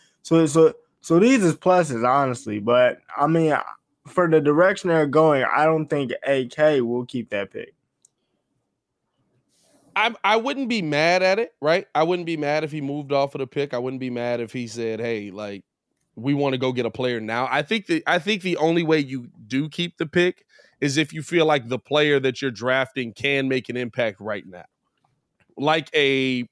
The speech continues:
Speaker 2: E J Liddell. I feel like if E J Liddell comes in right now, and, and that's how I feel about most three-year players. If E J Liddell comes in right now, um, instantly able to make an impact on the floor,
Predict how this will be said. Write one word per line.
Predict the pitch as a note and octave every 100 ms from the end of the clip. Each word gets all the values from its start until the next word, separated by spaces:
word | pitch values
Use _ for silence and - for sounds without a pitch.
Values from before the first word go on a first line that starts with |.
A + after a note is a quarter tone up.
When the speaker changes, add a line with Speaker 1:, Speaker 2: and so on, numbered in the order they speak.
| -
Speaker 2:
E | D#3+
J | B2+ C3
Liddell. | B2 A2+ A#2+ F#2+
I | A#2
feel | D3+ F3
like | D3+
if | C3+
E | C#3
J | C3+ C#3+
Liddell | C3 B2+ C3
comes | - C3+ B2+
in | B2
right | B2+
now, | B2+ B2 -
and, | - G#3
and | G3 A3
that's | A3+
how | A3
I | F#3+
feel | G3 F#3
about | E3+ D#3
most | F3 F3 - C3 -
three-year | F3 E3+ D3+ D3+
players. | C3+ D#3+ D3 A2+ A2+
If | C3+
E | F3+
J | D#3
Liddell | D#3 C#3+ C#3+ C#3+
comes | C3 C#3+ B2
in | C3+
right | B2 C3+
now, | B2 C#3 C3+ G#2+ G#2+ _ _ _ _ _ _
um, | C3 B2+ B2 A#2 A2 G2+ G#2 _ _ _ _ _ _ _ _ _ _ _ _
instantly | E3+ F#3 - E3 A#2 A2 -
able | C#3+ C3+
to | C#3
make | C3+
an | B2+
impact | C#3 C#3 B2 A#2
on | A2+
the | G#2+
floor, | - G2